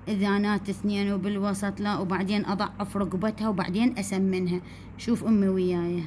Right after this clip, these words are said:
نضعف رقبتها من جوا هذا الشكل، أجي منا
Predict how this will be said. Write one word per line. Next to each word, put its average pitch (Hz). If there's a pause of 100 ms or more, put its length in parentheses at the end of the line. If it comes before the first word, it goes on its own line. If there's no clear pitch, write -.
(240)
نضعف 190
رقبتها 202 (1000)
من 202
جوا 196
هذا 190
الشكل، 202 (840)
أجي 190
منا 202